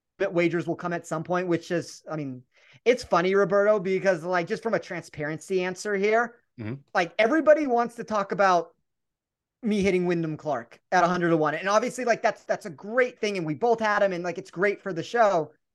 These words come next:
Speaker 1: The tournament bets were not the best in-tournament bets I've ever had before. And it's like,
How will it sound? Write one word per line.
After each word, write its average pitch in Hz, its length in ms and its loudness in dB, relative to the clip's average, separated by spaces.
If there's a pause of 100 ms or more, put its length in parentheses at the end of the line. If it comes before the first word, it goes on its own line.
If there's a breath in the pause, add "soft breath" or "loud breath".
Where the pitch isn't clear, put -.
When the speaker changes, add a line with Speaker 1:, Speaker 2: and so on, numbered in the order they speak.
(400)
Speaker 1:
The 196 160 -4 (280)
tournament 269 380 2
bets 208 260 0
were 190 200 -4
not 247 200 2
the 214 120 0
best 220 240 2
in-tournament 208 400 -4
bets 190 200 0
I've 180 140 2
ever 165 220 0
had 190 260 0
before. 190 400 -2
And 180 100 0
it's 165 220 -10
like, 208 240 0